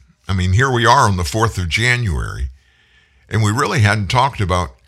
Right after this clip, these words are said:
a lot of the big things that happened, just in a summary way, back in twenty twenty-one. So, this New Year's weekend,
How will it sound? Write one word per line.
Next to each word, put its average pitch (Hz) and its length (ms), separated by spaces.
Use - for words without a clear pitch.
a 95 60
lot 110 240
of 95 100
the 80 60
big 76 240
things 98 280
that 92 120
happened, 92 540
just - 440
in 107 300
a 123 100
summary 95 680
way, 73 460
back 98 240
in 85 120
twenty 90 300
twenty-one. 82 600
So, - 360
this 127 380
New 156 160
Year's 151 380
weekend, 123 500